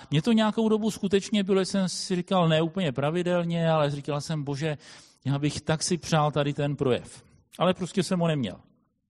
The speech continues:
A pak jsem byl jednou na nějaký konferenci,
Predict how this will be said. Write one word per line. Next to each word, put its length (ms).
A 40
pak 100
jsem 200
byl 160
jednou 420
na 60
nějaký 320
konferenci, 720